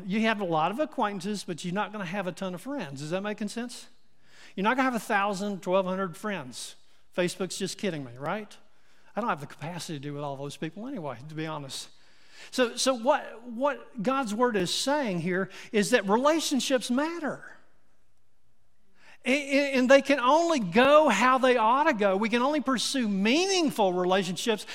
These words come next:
if we're inspired by Christ. He's the basis. God is the basis. It is the righteous who choose carefully.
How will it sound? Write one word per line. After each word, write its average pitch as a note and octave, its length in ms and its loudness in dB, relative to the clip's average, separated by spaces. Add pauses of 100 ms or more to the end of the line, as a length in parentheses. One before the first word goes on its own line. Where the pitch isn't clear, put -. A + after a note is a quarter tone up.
(120)
if B3 180 2
we're C4 140 0
inspired B3+ 680 2
by A#3 220 6
Christ. C4+ 1040 2 (800)
He's A3 260 -2
the G#3 80 -2
basis. E3 540 -2
God F#3 260 -4
is E3 160 -6
the D#3 80 -10
basis. D#3+ 680 -4 (460)
It F3+ 140 -2
is D#3 160 -2
the D#3 80 -6
righteous G3 520 -2
who F3+ 120 -2
choose E3 300 -4
carefully. A3 420 0